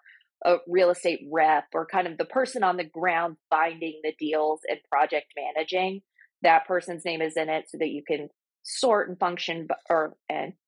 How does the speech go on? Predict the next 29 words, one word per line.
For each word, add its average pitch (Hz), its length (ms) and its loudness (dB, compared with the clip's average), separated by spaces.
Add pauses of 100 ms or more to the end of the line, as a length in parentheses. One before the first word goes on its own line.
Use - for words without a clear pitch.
(140)
so - 120 -2
you 208 160 -2
can 185 200 -4
sort 233 380 2
and 165 100 -14
search 180 400 0
by 156 200 4
it 151 260 -2 (480)
so 165 60 -14
that 170 60 -2
you 156 140 -4
can 175 100 -2
always 170 380 2
give 160 120 -2
an 156 100 -2
update. 143 560 -2 (320)
It's - 160 -6
got 156 260 -2
landlords' 190 600 0
names. 151 260 -8
It's 147 140 -8
got 143 240 -2
repeat 202 440 -2
landlords. 151 500 -4
It's 165 160 -8
got 151 220 2
repeat 165 440 0
landlord 160 440 0 (220)
councils 214 580 0